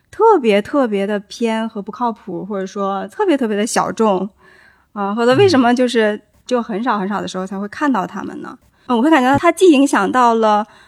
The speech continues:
Speaker 1: 人们的那个注意力，同时也影响到了人们的一些观念，就是好像会越发觉得一些小众的东西和一些不常见的东西是不太可信的，或者是不靠谱的。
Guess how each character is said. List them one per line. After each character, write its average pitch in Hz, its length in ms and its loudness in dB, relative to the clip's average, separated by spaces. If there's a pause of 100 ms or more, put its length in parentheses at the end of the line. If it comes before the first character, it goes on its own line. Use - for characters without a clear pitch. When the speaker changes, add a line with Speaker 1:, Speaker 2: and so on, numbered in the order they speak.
(100)
Speaker 1:
人 196 160 -4
们 247 120 -2
的 269 100 -2
那 269 120 -2
个 254 80 -6
注 285 180 -8
意 269 120 -4
力， 269 360 -4 (460)
同 254 180 2
时 294 100 2
也 285 120 2
影 220 140 0
响 254 160 -2
到 220 140 -4
了 208 60 -4
人 185 80 -6
们 214 100 -6
的 254 60 -6
一 247 60 -6
些 247 120 -8
观 277 240 -2 (100)
念， - 180 -4
就 254 140 -10
是 262 80 -8
好 - 180 -8
像 240 220 -6
会 262 160 0
越 269 180 0
发 240 260 -4
觉 190 280 -6
得 208 280 -4 (320)
一 233 100 -4
些 254 160 -2
小 196 240 -6
众 214 160 -4
的 196 100 -4
东 202 240 -4
西 185 360 -6
和 190 220 -8
一 214 140 -4
些 196 260 -6
不 233 160 -6
常 190 220 -2
见 240 140 0
的 208 100 -2
东 214 240 -2
西 185 360 -6 (460)
是 196 340 -2
不 - 280 -10
太 233 220 -4
可 - 180 -8
信 254 380 -2
的， 185 140 -8
或 - 160 -14
者 - 80 -16
是 208 380 -18 (120)
不 190 80 -10
靠 226 180 0
谱 - 340 -12
的。 - 160 -18